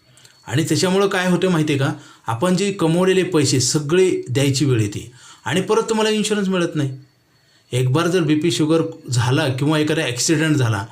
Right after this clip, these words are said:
आणि मोठी इंजुरी झाली, जखम झाली, तर तुम्हाला कुठलीही पॉलिसी मिळत नाही. मग आयुष्यभर पैसे कमवा आणि हॉस्पिटलला घाला. आणि हॉस्पिटलमधनं दुरुस्त आल्यावर, होऊन आल्यावर सुद्धा एखादा पेशंट जर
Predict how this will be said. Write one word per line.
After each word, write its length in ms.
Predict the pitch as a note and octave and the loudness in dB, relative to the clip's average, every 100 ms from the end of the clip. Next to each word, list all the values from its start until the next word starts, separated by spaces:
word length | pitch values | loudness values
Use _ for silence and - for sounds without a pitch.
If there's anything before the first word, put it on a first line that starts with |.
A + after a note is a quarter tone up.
| - - - | -16 -20 -8
आणि 80 | B2+ | -2
मोठी 440 | C3+ C3+ C#3+ F3 C3+ | 2 2 2 2 2
इंजुरी 360 | C#3 D3 D#3+ | 2 4 4
झाली, 220 | D3+ A#2+ | 2 2
जखम 400 | A#2 B2+ B2+ D3 | 2 0 0 0
झाली, 220 | B2 A#2+ B2+ | 2 0 0
तर 60 | |
तुम्हाला 340 | - C3 C3+ D3+ | 0 2 2 0
कुठलीही 540 | D3+ B2 B2+ A#2+ C#3 | -4 -6 -2 2 2
पॉलिसी 560 | D3+ A#2+ A#2 A2+ - C3 | 0 -2 -2 -2 0 0
मिळत 440 | A#2 A2 A#2 - | 2 0 -4 -8
नाही. 240 | G#2+ G2+ G2 - - - | -8 -8 -12 -18 -20 -6
मग 200 | A#2+ D3+ D3+ | -2 -2 -2
आयुष्यभर 480 | B2 D3 - D#3+ D#3+ | 0 0 0 0 0
पैसे 340 | D#3 C3+ D3 | 0 0 0
कमवा 460 | - B2+ C3+ F3 G3+ - - _ | -2 2 2 2 -2 -8 -20 _
आणि 160 | A2+ | -2
हॉस्पिटलला 560 | B2+ C3 - A#2 A2+ G#2+ | 2 0 0 -2 0 -2
घाला. 300 | F#2 F#2 G2+ - _ _ _ _ | -4 -10 -14 -18 _ _ _ _
आणि 340 | G2+ C#3 F#3 G3 - - | -4 0 0 -2 -8 -12
हॉस्पिटलमधनं 880 | - C#3 - - F#3+ F#3+ F#3 F3 F#3+ | -4 -2 -2 -2 0 2 2 0 0
दुरुस्त 300 | D#3+ F#3 - | 2 0 0
आल्यावर, 380 | D3+ C#3 F3 F3 | -2 0 2 2
होऊन 320 | C#3 B2+ F3+ | 2 2 2
आल्यावर 280 | D3+ D3+ E3 | 0 0 0
सुद्धा 240 | - D#3+ | 0 0
एखादा 240 | D3+ D3+ D3 | 0 -2 -4
पेशंट 420 | C#3 C3 D#3+ D#3 | -2 0 0 0
जर 200 | D3 | 0